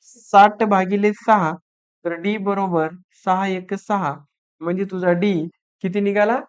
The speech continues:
टेन. डी किती निघाला? टेन. मग तुला आता मला सांग, डी किती निघालं? दहा. ए ची व्हॅल्यू तुला फाइंड आउट करायची.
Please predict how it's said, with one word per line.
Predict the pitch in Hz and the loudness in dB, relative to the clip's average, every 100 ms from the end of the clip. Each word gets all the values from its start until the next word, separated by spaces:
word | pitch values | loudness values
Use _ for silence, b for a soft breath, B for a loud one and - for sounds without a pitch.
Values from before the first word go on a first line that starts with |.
| _ _ _ _ _ _ _ _ | _ _ _ _ _ _ _ _
टेन. | 165 143 - _ _ _ _ 156 | -4 -4 -8 _ _ _ _ -8
डी | 170 | -4
किती | 180 180 | -4 -4
निघाला? | 185 190 220 262 _ _ _ - | -4 -2 -4 -6 _ _ _ 2
टेन. | 185 165 - _ _ _ | 2 2 -10 _ _ _
मग | 180 214 170 185 | -2 -2 -2 -6
तुला | _ _ _ 180 196 | _ _ _ 0 2
आता | 190 202 | 4 2
मला | 196 185 208 | 0 0 0
सांग, | 214 156 143 147 _ _ _ _ - 151 151 | -2 -2 -2 -6 _ _ _ _ -18 -12 -2
डी | 196 208 | 0 0
किती | 208 208 | -4 -6
निघालं? | 208 208 208 208 220 _ | -4 0 0 -2 -6 _
दहा. | 156 170 185 147 151 _ _ 165 | -12 -8 -6 -6 -10 _ _ 0
ए | 185 190 | 0 0
ची | 202 | 0
व्हॅल्यू | 202 196 196 | 0 0 -4
तुला | 196 202 202 | -2 -2 0
फाइंड | 196 202 | 0 2
आउट | 202 202 | 0 0
करायची. | 185 151 143 | 0 0 -4